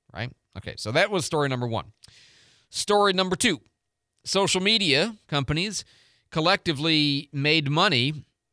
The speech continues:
from advertising off of minors last year, eleven billion dollars.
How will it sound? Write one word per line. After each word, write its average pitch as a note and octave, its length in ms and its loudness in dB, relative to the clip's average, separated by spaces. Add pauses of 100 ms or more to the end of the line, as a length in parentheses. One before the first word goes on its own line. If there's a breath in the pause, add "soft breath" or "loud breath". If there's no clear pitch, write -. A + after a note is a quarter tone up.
(140)
from D3+ 160 -4
advertising A#2+ 720 2
off B2 240 0
of B2 160 -2
minors C#3 460 -2
last F#2+ 360 -4
year, G2 280 -6 (2250)
eleven C3 380 0
billion A#2+ 320 0
dollars. F2 400 -8